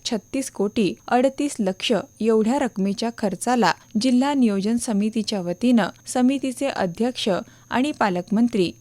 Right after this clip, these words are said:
देवेंद्र फडणवीस यांनी मान्यता दिली. यात सर्वसाधारण योजनेसाठी आठशे कोटी, अनुसूचित जाती उपयोजनेसाठी सुमारे एकशे त्र्याऐंशी कोटी, तर आदिवासी घटक कार्यक्रमासाठी त्रेपन्न कोटी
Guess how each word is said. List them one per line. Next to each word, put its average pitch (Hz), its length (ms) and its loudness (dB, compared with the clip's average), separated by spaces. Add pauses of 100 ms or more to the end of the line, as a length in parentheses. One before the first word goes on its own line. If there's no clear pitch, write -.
(140)
देवेंद्र 208 420 2 (100)
फडणवीस 190 600 0
यांनी 208 360 2
मान्यता 180 460 0
दिली. 190 320 2 (340)
यात 220 220 6 (340)
सर्वसाधारण 247 840 2
योजनेसाठी 214 880 0
आठशे 190 360 -2
कोटी, 190 400 -4 (160)
अनुसूचित 285 640 0
जाती 220 380 0
उपयोजनेसाठी 196 1040 -2 (140)
सुमारे 247 400 2
एकशे 202 420 -4
त्र्याऐंशी 220 460 -4
कोटी, 214 420 -4 (240)
तर 262 100 2 (100)
आदिवासी 262 640 0
घटक 226 380 -4 (120)
कार्यक्रमासाठी 185 1000 -4 (160)
त्रेपन्न 247 460 2
कोटी 214 460 -2